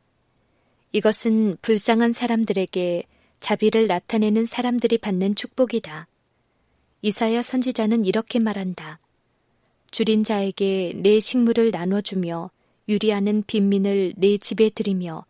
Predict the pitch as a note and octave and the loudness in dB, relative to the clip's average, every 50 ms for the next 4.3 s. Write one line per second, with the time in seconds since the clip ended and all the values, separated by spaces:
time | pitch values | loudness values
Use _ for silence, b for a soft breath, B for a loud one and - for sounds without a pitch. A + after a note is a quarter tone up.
0 | _ _ _ _ _ _ _ _ _ - A3 G3+ - A3 G#3+ G#3 - G3+ - G#3+ | _ _ _ _ _ _ _ _ _ -2 -2 0 0 0 0 0 0 -2 -2 -4
1 | G#3 - - G3 F#3+ F#3+ G3 G3+ G3 F#3 E3 G3 - - - G#3 G3 F#3 F3+ E3 | -4 -2 -2 0 0 0 0 0 -2 -2 -4 -4 -6 -6 -6 -4 -4 -4 -4 -6
2 | D#3+ E3 - _ _ _ _ _ _ _ _ - - G3 G3 G3 F#3+ F3+ D3+ - | -10 -12 -14 _ _ _ _ _ _ _ _ -4 0 2 2 2 2 0 -2 -2
3 | F3 F#3+ G3+ G#3 G3+ - - - G#3+ F#3+ G#3+ G#3+ - A3 A3 A3 - - - G#3+ | 0 2 2 2 2 0 -2 -4 -2 -2 0 0 0 0 0 -2 -4 -6 -6 -6
4 | G3 F3+ F3 E3+ E3+ E3 | -4 -4 -6 -6 -6 -6